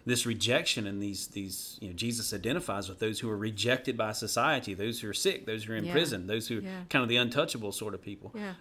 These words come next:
Speaker 1: And so that's sort of the measure of the genuineness of our Christianity,
Speaker 2: Yeah.
Speaker 1: is what we do with those who are the least of these, how we act toward
Speaker 2: Mm-hmm.
Speaker 1: those who are the least of these.
Speaker 2: Mm-hmm.
Speaker 1: It's like, if your Christianity is real,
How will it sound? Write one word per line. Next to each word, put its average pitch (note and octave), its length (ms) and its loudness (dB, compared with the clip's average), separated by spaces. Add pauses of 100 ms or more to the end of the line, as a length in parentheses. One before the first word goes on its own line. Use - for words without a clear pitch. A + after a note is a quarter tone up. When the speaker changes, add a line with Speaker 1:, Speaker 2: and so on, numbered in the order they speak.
Speaker 1:
And G#2 80 -8
so C#3+ 160 -2 (100)
that's - 140 -2
sort C#4 240 4
of D#3 60 0
the B2+ 80 2
measure D3 760 4 (420)
of A#2+ 140 2
the A#2 80 2
genuineness D3 600 2
of G#2+ 80 -4
our A2 100 -6
Christianity, - 840 -2 (140)
Speaker 2:
Yeah. F3+ 80 -12 (400)
Speaker 1:
is G#2+ 160 -4
what D#3 260 4
we F3+ 140 4
do B2 680 4 (300)
with G#2 160 -4
those A#2 220 2
who C#3 60 0
are A#2+ 60 2
the A2+ 80 0
least B2+ 260 -4
of F#2 100 -6
these, F#2+ 240 -14
how C#3+ 200 -2
we C#3+ 160 2 (100)
act C#3+ 300 2
toward C#3 220 -2
Speaker 2:
Mm-hmm. - 100 -2
Speaker 1:
those A#2 160 -2
who A#2 80 -4
are A2+ 60 0
the A2 80 -8
least A#2 280 -6
of F#3 140 -10
these. E3+ 200 -6
Speaker 2:
Mm-hmm. F3 160 -8 (260)
Speaker 1:
It's - 160 -6
like, G#2+ 240 0
if F#2+ 120 -6
your C3+ 140 2
Christianity D#3 800 0
is C#3 160 -2
real, B2+ 560 0